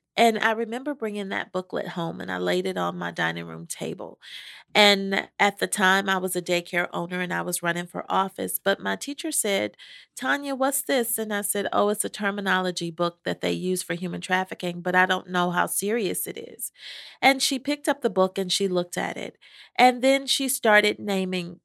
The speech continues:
person after person that I knew, that she knew, who had been victims of human trafficking when they were younger.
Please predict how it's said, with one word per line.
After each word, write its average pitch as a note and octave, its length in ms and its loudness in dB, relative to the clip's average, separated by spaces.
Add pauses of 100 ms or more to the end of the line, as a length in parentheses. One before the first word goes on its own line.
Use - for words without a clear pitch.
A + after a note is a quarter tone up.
person A3 500 0
after F#3 300 -2
person F3+ 460 -2
that E3+ 280 0
I G3 240 4
knew, F3 380 -6
that F#3 180 -4
she C4+ 340 0
knew, E3+ 400 -4 (440)
who C4+ 200 0
had A#3+ 220 2
been G3 260 -2
victims F#3 520 -4
of F3+ 180 -4
human F3 300 -6
trafficking F3+ 760 -2
when F3 180 -4
they F3+ 160 2
were E3+ 160 -6
younger. E3+ 640 -4